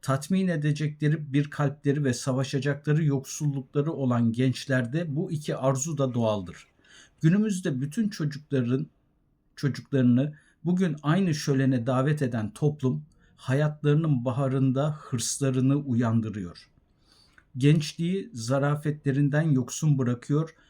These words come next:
ve onları içten pazarlıklı hale getirip duygularını yozlaştırıyor. Şiir durumun farklı olmasını ister ama gerçekler inanmak istediğimiz hayalleri hep boşa çıkarmıştır. Öyle ki genç adam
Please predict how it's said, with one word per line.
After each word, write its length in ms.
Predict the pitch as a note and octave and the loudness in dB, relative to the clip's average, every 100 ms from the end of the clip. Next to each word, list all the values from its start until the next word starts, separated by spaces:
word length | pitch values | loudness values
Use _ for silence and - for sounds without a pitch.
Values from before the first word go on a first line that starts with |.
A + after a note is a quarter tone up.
| _ - | _ 0
ve 120 | C#3+ | 0
onları 460 | D#3 D3 D3 C#3+ D#3 | 4 6 6 4 -2
içten 500 | D3+ - - E3 D3+ | -6 -8 -4 -4 -2
pazarlıklı 640 | C#3 A#2+ A#2+ A#2 - A2+ | -4 -2 -2 -2 -4 -8
hale 380 | G2 B2 A#2+ A2 | -6 -4 -2 -2
getirip 460 | A#2 C3 B2+ C3+ - _ _ _ - | -2 -4 -4 -6 -8 _ _ _ 2
duygularını 580 | D#3 C3+ C3 B2+ C3+ C3 | 4 4 4 4 4 4
yozlaştırıyor. 1000 | A#2+ G#2+ A2+ A2 - A2 G2 D#2 - _ _ _ | 2 0 -2 -4 -6 -6 -6 -10 -16 _ _ _
Şiir 640 | - - - E3+ G#3 A#3 _ _ D3+ | -10 -6 -4 -2 -2 -4 _ _ 0
durumun 400 | D#3 F3 G#3 A3 | 2 4 2 0
farklı 520 | - D3+ D3+ - G#3 | -4 0 0 0 -2
olmasını 540 | E3+ D3+ C#3+ C#3+ C#3 | 2 2 0 0 0
ister 400 | B2 - - G#3+ | 0 -4 -4 0
ama 300 | F3+ A2+ F#2 _ _ _ _ _ - | 2 2 -2 _ _ _ _ _ -2
gerçekler 800 | C3 C#3+ - D3 D3 E3 G3+ - _ _ - | 0 0 -2 -4 -2 -6 -8 -14 _ _ -4
inanmak 460 | C3 C3 C#3 F3+ - | 0 2 2 0 -4
istediğimiz 640 | - C#3 B2+ A#2 A2+ - | -4 0 2 2 0 -2
hayalleri 540 | C3+ B2+ B2 B2+ D3+ | 0 2 2 0 -2
hep 220 | D3+ - | -4 -4
boşa 260 | A#2+ A2+ A2+ | -4 -4 -4
çıkarmıştır. 800 | - - G#2+ F#2+ - - F#2+ - _ _ _ D3+ | -6 -6 -6 -6 -10 -16 -18 -20 _ _ _ 2
Öyle 280 | D3+ G#3+ | 4 2
ki 180 | A3+ D3 | 0 -2
genç 340 | B2 E3+ G3+ - | 0 0 0 -2
adam 340 | A#2+ C#3 | -2 -4